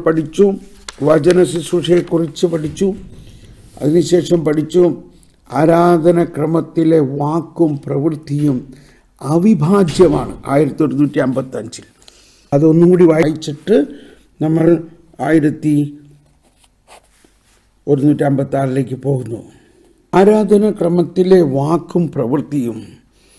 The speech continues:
അവിഭാജ്യമാണ്.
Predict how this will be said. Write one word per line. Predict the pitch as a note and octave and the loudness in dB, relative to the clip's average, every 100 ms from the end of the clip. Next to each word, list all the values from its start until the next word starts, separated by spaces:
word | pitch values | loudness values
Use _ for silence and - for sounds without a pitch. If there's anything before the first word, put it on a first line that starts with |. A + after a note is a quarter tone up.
| _ _ _ _ _ _ _ _ _ _ _ _ _ _ _ _ _ _ _ _ _ _ _ _ _ D#3+ | _ _ _ _ _ _ _ _ _ _ _ _ _ _ _ _ _ _ _ _ _ _ _ _ _ -2
അവിഭാജ്യമാണ്. | D#3+ F#3 D3 E3+ F3 C#3+ F3 B2+ A2+ | 0 0 2 0 0 -2 -4 -4 -8